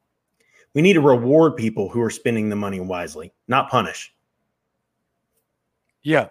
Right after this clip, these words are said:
Speaker 2: and, and, uh, another word for that would be, like, a surplus, right? We see this in corporations, businesses, small businesses. You get a, a, a, a surplus, and you either have to spend that money or the next year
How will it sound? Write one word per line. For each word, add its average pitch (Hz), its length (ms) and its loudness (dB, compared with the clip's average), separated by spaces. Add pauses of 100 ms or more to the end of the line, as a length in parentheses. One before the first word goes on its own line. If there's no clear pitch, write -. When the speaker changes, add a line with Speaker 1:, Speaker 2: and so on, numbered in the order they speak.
Speaker 2:
and, 131 600 -4 (100)
and, 120 140 -12
uh, - 40 -20 (280)
another 135 320 -2
word 127 240 -2
for 120 80 -12
that 120 160 -2
would 107 100 -14
be, 107 220 -10
like, 101 320 -12
a 98 40 -20
surplus, 107 680 -10
right? 101 260 -8 (380)
We 123 100 -8
see 147 160 -6
this 123 260 -6
in 117 180 -8
corporations, 107 720 -8
businesses, 135 600 -8
small 165 260 -2
businesses. 107 580 -8 (420)
You 120 120 -12
get 120 160 -4
a, 113 440 -8 (200)
a, 107 160 -12
a, 98 60 -14 (100)
a 110 80 -12
surplus, 131 760 -2 (340)
and 120 240 -6
you 120 80 -4
either 120 240 -2
have 110 220 -6
to 104 80 -16
spend 185 420 -4
that 123 180 -2
money 107 380 -8 (380)
or 120 140 -4
the 110 120 -8
next 127 340 -4
year 113 720 -4